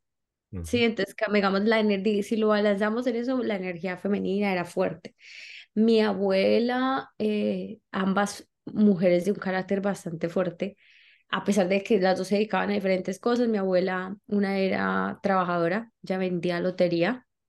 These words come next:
Speaker 2: en la plaza Bo-, de Bolívar, la plaza principal de Bogotá, y
Speaker 1: Ujú.
Speaker 2: la otra era una ama de casa,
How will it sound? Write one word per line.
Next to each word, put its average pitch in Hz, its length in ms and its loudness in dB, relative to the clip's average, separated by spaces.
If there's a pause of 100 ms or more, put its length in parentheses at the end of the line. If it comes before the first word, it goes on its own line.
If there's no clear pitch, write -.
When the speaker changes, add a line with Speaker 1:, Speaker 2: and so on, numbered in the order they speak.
(160)
Speaker 2:
en 196 120 0
la 185 100 -2
plaza 180 680 -2
Bo-, 175 140 4
de 170 100 0
Bolívar, 175 340 0
la 220 80 -4
plaza 175 260 -4
principal 180 420 -6
de 175 80 -2
Bogotá, 180 420 -2 (540)
y 262 140 6
Speaker 1:
Ujú. - 20 8
Speaker 2:
la 262 140 6
otra 240 400 2
era 196 280 2
una 202 200 2
ama 214 160 -2
de 233 120 -2
casa, 240 400 -2